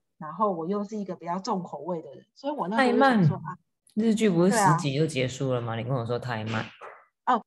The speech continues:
Speaker 1: 就是他们在陈述一件事情的那个角度，就是比较，
Speaker 2: 啊。
Speaker 1: 就是温和，
Speaker 2: 嗯，
Speaker 1: 然后温润，
Speaker 2: 嗯，嗯。
Speaker 1: 就是我觉得很有，很有质感。然后我一般比较喜欢那种韩剧那种重口味的，质感没有那么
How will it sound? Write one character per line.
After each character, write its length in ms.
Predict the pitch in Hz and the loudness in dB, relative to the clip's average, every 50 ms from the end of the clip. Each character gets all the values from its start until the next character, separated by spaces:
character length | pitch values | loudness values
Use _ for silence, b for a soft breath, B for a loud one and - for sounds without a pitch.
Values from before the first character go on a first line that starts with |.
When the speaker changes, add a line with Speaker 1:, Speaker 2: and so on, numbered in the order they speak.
| _ - | _ -6
Speaker 1:
就 100 | - 320 | -4 -2
是 140 | 320 370 | 0 -2
他 240 | - - - 302 311 | -2 -2 0 0 0
们 160 | 320 302 254 | 2 0 0
在 240 | 233 285 285 269 269 - | 2 0 0 0 -2 -6
陈 300 | - - 226 190 190 202 | -6 -4 -2 -2 -2 -2
述 260 | - - 269 240 214 | -2 -4 -4 -4 -4
一 120 | - 196 | -4 -4
件 200 | 190 233 240 220 | -4 -4 -2 -2
事 240 | 214 - - 240 208 | -4 -4 -4 -4 -6
情 280 | 180 - - 180 156 151 | -6 -6 -6 -8 -6 -6
的 120 | 165 160 | -6 -4
那 120 | 175 196 | -4 -4
个 440 | 202 202 185 170 160 156 156 156 156 - _ _ _ _ _ _ _ _ - | -2 -2 -2 -2 -2 -4 -6 -8 -10 -16 _ _ _ _ _ _ _ _ -2
角 240 | - 196 151 147 - | 0 0 0 0 -2
度， 300 | - - 262 233 208 190 | -4 -2 -2 0 0 0
就 100 | 233 240 | -2 -2
是 120 | 233 262 | -4 -4
比 160 | - - 160 | -6 -6 -4
较， 180 | - 196 202 202 | -2 2 4 6
Speaker 2:
啊。 540 | 208 196 185 117 117 120 120 117 117 113 110 | 6 6 6 4 2 0 -2 -2 -2 -4 -4
Speaker 1:
就 80 | 233 220 | -4 -4
是 220 | 165 247 247 - - _ _ _ _ _ _ _ | -2 -2 -2 -2 -4 _ _ _ _ _ _ _
温 260 | - 233 247 233 233 254 | 0 2 4 4 2 0
和， 460 | 254 - - 185 139 113 131 165 185 - - 135 | -2 -4 -4 -4 -4 -4 -6 -10 -12 -10 -6 -4
Speaker 2:
嗯， 160 | 143 139 135 | -4 -2 -2
Speaker 1:
然 180 | 185 175 175 | -2 -2 -2
后 160 | 196 240 226 208 | 0 0 0 0
温 320 | 131 - 233 226 226 233 | 0 2 2 4 4 4
润， 240 | 240 254 226 196 165 | 4 4 4 2 0
Speaker 2:
嗯， 140 | 147 156 - - - | -2 -10 -16 -18 -20
嗯。 120 | - - - | -20 -18 -10
Speaker 1:
就 120 | - 262 285 | -8 -6 -4
是 180 | 277 349 302 | -2 -2 -2
我 160 | - 190 185 | 0 0 -2
觉 120 | 180 196 196 | -2 -2 -2
得 120 | 208 214 | -2 0
很 220 | 214 220 180 180 220 | 0 0 0 2 2
有， 320 | 214 190 165 143 - - - | 2 2 0 -2 -6 -10 -10
很 120 | 190 214 | -6 -2
有 160 | 247 262 208 | 0 2 0
质 320 | 180 - - - 147 151 160 | 0 -2 -6 -8 -8 -10 -6
感。 160 | - 196 156 - - _ _ _ _ _ _ _ _ _ - | -4 -4 -4 -4 -6 _ _ _ _ _ _ _ _ _ 0
然 140 | 214 214 | 4 4
后 80 | 247 277 | 4 6
我 120 | 240 208 | 4 2
一 120 | - 226 269 | 0 -2 -2
般 220 | 247 247 240 254 | 0 0 0 0
比 80 | 226 202 | 0 0
较 140 | 185 202 226 | 0 -2 -2
喜 160 | 226 185 165 | -4 -6 -6
欢 180 | 175 196 196 | -4 -4 -2
那 60 | 214 208 | -2 -2
种 120 | 180 156 | -4 -4
韩 280 | - - 160 151 160 175 | -6 -10 -10 -8 -10 -8
剧 160 | - 220 208 | -6 -4 -2
那 100 | 202 196 | -2 -2
种 160 | 170 151 147 | -2 -4 -4
重 220 | - - 214 190 180 | -2 -2 -2 0 -2
口 220 | 170 - 185 147 | -4 -6 -6 -6
味 320 | 135 147 165 175 165 143 131 | -4 -4 -4 -4 -4 -4 -6
的， 160 | - - - | -10 -14 -18
质 200 | - - 202 240 | -10 -6 -4 -2
感 200 | 226 247 185 165 | 0 0 0 0
没 80 | 185 | 0
有 80 | 202 190 | 0 0
那 100 | 180 185 | 0 0
么 160 | 185 170 175 | -2 -4 -4